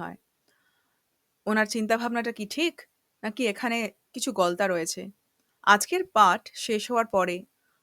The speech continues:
আপনাদের কাছে এর উত্তর পরিষ্কার হয়ে যাবে। তাহলে চলুন,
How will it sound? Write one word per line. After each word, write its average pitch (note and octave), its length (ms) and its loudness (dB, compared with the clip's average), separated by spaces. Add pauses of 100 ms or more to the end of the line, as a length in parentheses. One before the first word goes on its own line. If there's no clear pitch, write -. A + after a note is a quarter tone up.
(120)
আপনাদের G#3+ 460 0
কাছে A#3 260 -2 (120)
এর G#3+ 80 -2 (180)
উত্তর B3 400 2 (420)
পরিষ্কার B3 460 2
হয়ে G3+ 220 -2
যাবে। E3 260 -4 (580)
তাহলে C4+ 200 0
চলুন, C#4+ 300 0